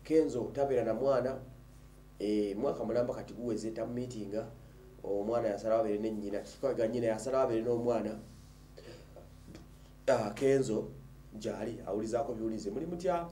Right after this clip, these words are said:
Gye muli nti tuli bulungi. Ah, lwayagadde omulabako oluusi ne bamuweereza n'amulabako. Nga obimanyi.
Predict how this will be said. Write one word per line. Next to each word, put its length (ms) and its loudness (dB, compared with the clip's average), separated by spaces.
Gye 140 -2
muli 220 -4
nti 100 -8
tuli 180 -8
bulungi. 420 -2
Ah, 260 4
lwayagadde 400 6
omulabako 440 4
oluusi 220 2
ne 80 -2
bamuweereza 460 2
n'amulabako. 600 -2
Nga 140 4
obimanyi. 540 0